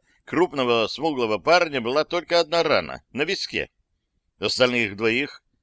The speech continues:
мы изрешетили в сито. "Кто же его тогда?" удивился Евтюхин. "А может, сам застрелился?" хмыкнул Ванька.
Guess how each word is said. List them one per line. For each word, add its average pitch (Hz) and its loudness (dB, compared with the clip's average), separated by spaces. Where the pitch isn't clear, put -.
мы 113 -2
изрешетили 110 -4
в - -4
сито. - -4
"Кто 104 -2
же 92 -4
его 110 -2
тогда?" 139 -2
удивился 143 0
Евтюхин. 147 -2
"А 160 4
может, 151 4
сам 156 4
застрелился?" 113 -2
хмыкнул 117 -2
Ванька. 110 4